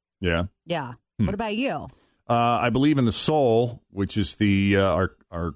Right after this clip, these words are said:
Speaker 1: our consciousness and the essence of who we are. I don't know that our souls, though, have, have access to the,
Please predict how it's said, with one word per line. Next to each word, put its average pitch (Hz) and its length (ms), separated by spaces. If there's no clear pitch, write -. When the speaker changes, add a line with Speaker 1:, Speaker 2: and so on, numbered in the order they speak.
Speaker 1:
our 82 120
consciousness 110 720
and 90 80
the 90 140
essence 98 300
of - 100
who 104 160
we 85 220
are. 90 380
I 104 60
don't 113 220
know 104 500
that 92 240
our 85 140
souls, 98 380
though, 87 260
have, 82 340
have 87 140
access 87 720
to 90 160
the, 76 240